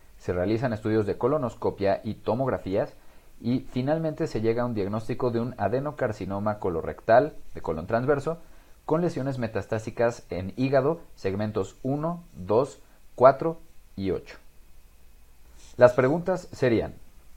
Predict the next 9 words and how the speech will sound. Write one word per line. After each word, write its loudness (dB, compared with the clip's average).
para 8
el 2
doctor 0
Rodríguez 0
del 4
Instituto -2
Nacional 0
de -2
Cancerología, -4